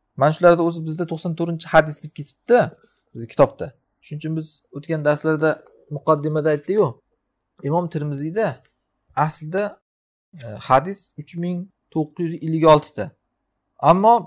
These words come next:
bizda o'qiyotgan kitobda uch ming to'qqiz yuz oltmish besh ta qilib qo'ygan. "Qayerdan olgan mana bu o'n ta hadisni? O'n bitta hadis ko'paytirib yuborgan bizni kitobda", deyilsa, sabab, mana Imom Termiziy hozir bunga qo'shimcha yana boshqa rivoyat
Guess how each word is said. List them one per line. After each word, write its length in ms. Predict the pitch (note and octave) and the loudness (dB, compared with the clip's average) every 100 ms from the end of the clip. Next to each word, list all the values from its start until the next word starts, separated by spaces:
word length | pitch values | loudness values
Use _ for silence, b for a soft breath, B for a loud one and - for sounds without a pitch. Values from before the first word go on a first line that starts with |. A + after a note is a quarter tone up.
| C#3 | -6
bizda 220 | D#3 F#3+ | -6 -4
o'qiyotgan 400 | E3 F3 E3+ F3+ | -2 -2 -6 -8
kitobda 320 | - D#3+ D#3+ - | -6 -6 -6 -10
uch 180 | E3 | -8
ming 160 | F3 F3+ | -8 -6
to'qqiz 280 | F3 D#3+ G3 | -6 -6 -10
yuz 160 | F#3+ - - - _ _ _ | -12 -12 -16 -18 _ _ _
oltmish 320 | D3+ F3+ G3 G#3+ | 6 6 4 -4
besh 140 | F#3+ | -4
ta 80 | F3 | -4
qilib 160 | - - | -6 -12
qo'ygan. 260 | G#2 G2+ - _ _ _ _ _ _ _ - | -14 -14 -20 _ _ _ _ _ _ _ 2
"Qayerdan 280 | E3 G#3 A3+ | 6 8 8
olgan 280 | G3+ E3+ D3 | 8 6 2
mana 160 | C#3 B2+ | 0 -4
bu 100 | B2+ C3+ - | -6 -10 -10
o'n 120 | C#3+ | -6
ta 100 | C3+ C3 | -2 0
hadisni? 480 | A#2+ A#2+ - A2+ A#2 B2+ _ _ _ - | -2 -4 -12 -10 -10 -12 _ _ _ -18
O'n 100 | B2+ | -16
bitta 180 | C3 C3 | -10 -4
hadis 220 | B2+ C3 - | -4 -4 -10
ko'paytirib 380 | C3+ C3 C3 | -8 -6 -2
yuborgan 580 | B2 A#2 A2 A2 G#2+ B2 - _ _ | -2 -2 -6 -8 -10 -12 -18 _ _
bizni 200 | B2 A2+ A#2 | -16 -16 -12
kitobda", 400 | - - - G#2+ | -10 -10 -10 -12
deyilsa, 320 | A#2+ C3 G3 B3 _ _ _ _ | -10 -6 -6 -6 _ _ _ _
sabab, 420 | - C3+ F3 G#3 - _ _ _ _ _ _ _ - | -8 2 4 4 -2 _ _ _ _ _ _ _ -16
mana 160 | B2+ - | -10 -6
Imom 200 | C3 D3+ | -4 -4
Termiziy 420 | D3 C3+ C#3+ D3+ | -4 -6 -4 -2
hozir 300 | C#3+ C3+ C#3 D3+ - _ | 2 2 2 -6 -12 _
bunga 320 | A#2 C#3 D3+ | -12 -8 -6
qo'shimcha 500 | D3 D3 C#3+ D3 D#3 | -6 -8 -8 -8 -2
yana 220 | D#3 D3 C#3+ | 0 0 0
boshqa 240 | C#3+ - D3 | -2 -2 2
rivoyat 320 | D3+ D3+ | 8 8